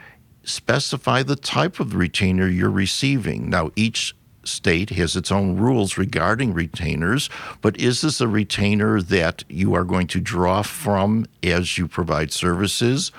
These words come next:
Is this a retainer that is earned upon receipt? All retainers should be, uh, actually,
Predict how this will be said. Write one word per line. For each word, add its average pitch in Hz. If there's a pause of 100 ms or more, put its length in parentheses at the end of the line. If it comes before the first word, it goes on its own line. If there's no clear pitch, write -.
(500)
Is 104
this 104
a 101
retainer 110
that 110
is 107
earned 131
upon 113
receipt? 117 (560)
All 117
retainers 127
should 127
be, 98 (120)
uh, 85
actually, 98